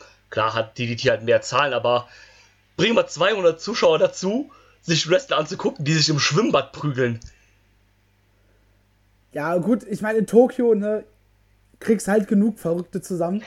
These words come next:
Speaker 1: Ja, klar.
Speaker 2: Du hast, du kriegst halt, glaub ich, genug Leute, die sagen, "Ey, das klingt so bescheuert, das gebe ich mir jetzt."
Speaker 1: Ja, aber trotzdem eine coole Sache, das halt, und, ähm, gab ja dann noch irgendwie keine Absperrung oder sonst irgendwas, sondern die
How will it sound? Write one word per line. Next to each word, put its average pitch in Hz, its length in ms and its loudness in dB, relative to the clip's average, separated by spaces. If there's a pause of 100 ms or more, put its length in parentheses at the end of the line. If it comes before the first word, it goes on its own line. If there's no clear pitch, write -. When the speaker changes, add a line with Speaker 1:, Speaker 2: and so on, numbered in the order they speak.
Speaker 1:
Ja, 113 340 0
klar. 120 360 2
Speaker 2:
Du - 40 -4
hast, - 120 -18 (120)
du - 40 -18
kriegst - 260 -4
halt, 196 140 2
glaub 196 160 0
ich, 180 80 -12
genug 208 320 -6
Leute, 196 260 0
die 180 160 -12
sagen, 165 300 -6 (240)
"Ey, 156 240 -2
das 165 180 -6
klingt 180 240 -6
so 190 120 4
bescheuert, 180 520 2
das 170 200 -10 (120)
gebe 208 300 6
ich - 180 -4
mir 170 160 -2
jetzt." 143 380 -4 (120)
Speaker 1:
Ja, 101 120 -12
aber 107 640 2 (380)
trotzdem 220 260 -2
eine 156 80 -2
coole 165 240 0
Sache, 170 200 0
das 127 160 0
halt, 127 180 2
und, 127 100 -2
ähm, 120 240 2
gab 135 180 2
ja 139 60 -2
dann 131 120 2
noch 123 100 -4
irgendwie 123 240 -4
keine 123 400 0 (1600)
Absperrung 170 680 0
oder 135 140 4
sonst 165 220 2
irgendwas, 156 260 2
sondern 131 260 2
die 123 320 -6